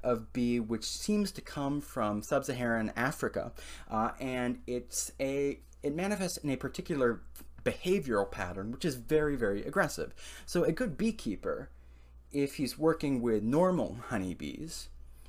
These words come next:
is not going to have bees which are always attacking him, which are attacking, you know,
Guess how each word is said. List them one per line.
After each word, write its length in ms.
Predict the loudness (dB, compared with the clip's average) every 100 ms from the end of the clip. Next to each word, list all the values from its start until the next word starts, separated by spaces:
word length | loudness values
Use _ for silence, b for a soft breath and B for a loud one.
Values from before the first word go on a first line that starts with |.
| -2
is 600 | 0 2 2 -2 -6 -6
not 320 | 0 0 0 0
going 320 | 0 2 -2
to 240 | -2 -2
have 300 | -2 -2 -2
bees 200 | -2 -4
which 140 | -2 -2
are 80 |
always 260 | 2 4 2
attacking 460 | -2 -6 -4 -4 -6
him, 240 | -6 -6 B B -4
which 180 | 0
are 100 | 4
attacking, 580 | 4 2 -4 0 0 0
you 60 | 0
know, 160 | -2